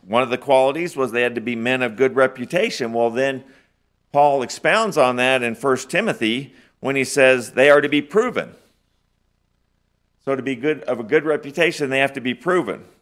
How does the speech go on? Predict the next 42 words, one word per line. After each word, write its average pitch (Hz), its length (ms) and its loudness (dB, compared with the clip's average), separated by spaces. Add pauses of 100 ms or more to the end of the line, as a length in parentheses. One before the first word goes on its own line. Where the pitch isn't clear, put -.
(120)
Are 110 120 0
you 147 220 4
a 190 60 2
faithful 190 400 0
servant 160 380 0
right 127 260 0
where 156 100 0
you 139 200 0
are? 151 340 2 (360)
Only 160 300 0
then 170 320 2
can 139 200 -6
God 139 280 2
give 139 180 -2
you 147 120 -6
more 120 240 0
responsibility. 123 1000 -2 (600)
So 131 80 -6
you 143 80 -2
have 165 120 0
to 147 80 -4
prove 196 360 -2
yourself 104 500 -4
first. 135 480 -2 (440)
And 143 240 4
I 131 140 0
might 233 220 2
point 196 280 2
out, 190 340 2 (540)
Joseph 196 640 2 (420)
was 143 220 0
a 156 80 -2
servant 196 400 0
in 165 120 0
Egypt 180 360 -4
for 135 80 -4
thirteen 160 540 -2
years 185 340 0
before 143 400 0
he 147 120 0
went 147 220 0
on 147 300 0